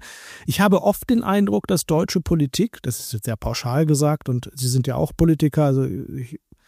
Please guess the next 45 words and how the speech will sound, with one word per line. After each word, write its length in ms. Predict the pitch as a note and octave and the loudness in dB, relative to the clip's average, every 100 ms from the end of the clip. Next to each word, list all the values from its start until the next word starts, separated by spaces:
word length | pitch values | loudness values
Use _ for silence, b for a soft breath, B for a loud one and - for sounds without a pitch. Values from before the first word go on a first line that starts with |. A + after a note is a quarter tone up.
| _ _ - | _ _ -14
will 360 | G#3 F3+ D#3 | -6 2 4
das 140 | D#3 - | 4 4
gar 120 | D#3 | 2
nicht 100 | D3 | 2
so 80 | C#3+ | 0
pauschal 400 | C3+ C3 C#3+ D3 | 0 0 0 0
an, 160 | C#3 | -2
an 380 | D3 - - D#3+ | -6 -12 -6 -4
alle 240 | D3+ F3+ | 2 2
richten, 220 | F3+ - F3 | 2 0 2
aber 160 | D#3 | 4
grundsätzlich 580 | A#2+ F3+ G#3+ G#3+ - F#3 | 6 6 6 2 2 0
ist 120 | - | 2
so 100 | F3+ | 2
meine, 540 | E3+ D#3+ B2 - - - - | 2 2 -2 -6 -10 -14 -14
äh, 480 | - - D#3+ E3+ D#3 | -14 -4 -2 0 2
meine, 260 | D3+ D3+ | 4 4
meine 460 | D3+ D3 D3 D3 D3+ | 2 2 0 0 -4
Wahrnehmung, 640 | D3+ C#3+ D3 F3+ F3+ F3 - B B | -4 0 4 6 6 4 2 B B
dass 160 | D3 | -2
deutsche 300 | - E3+ - | 2 2 0
Politik 400 | D3+ D#3+ C3 G#3 | 0 0 0 -4
sich 180 | - C#3+ | -4 -4
gar, 140 | E3 D3 C#3 | -4 -2 2
gar 140 | D#3+ | 2
nicht 100 | G#3 | 4
so 60 | F3 | 2
richtig 280 | D#3 B2+ | 0 -2
weiß, 360 | C#3 D3+ G3 - _ _ _ - | -2 0 -2 -6 _ _ _ -10
wie 240 | F#3+ D#3 | 0 4
man 160 | F3+ E3 | 4 2
mit 100 | - | 0
Islam 340 | C3+ D#3 D#3 | -2 0 2
umgehen 340 | F3+ F#3+ F#3+ | 2 4 4
soll 160 | E3 E3+ | 4 2
und 60 | E3 | 2
an 160 | D3+ | 4
wen 160 | D#3+ F3 | 4 4
sie 100 | D3+ | 2
sich 220 | C#3+ B2+ | 0 2
richtet. 400 | F3 - - B2+ | 0 0 -6 -4
Also, 180 | C#3 E3 | -2 0
wenn 220 | G3+ E3+ | 2 4
ich 100 | F3+ | 4
sehe, 380 | A#2+ F#3+ A#3 A3+ | 4 4 6 4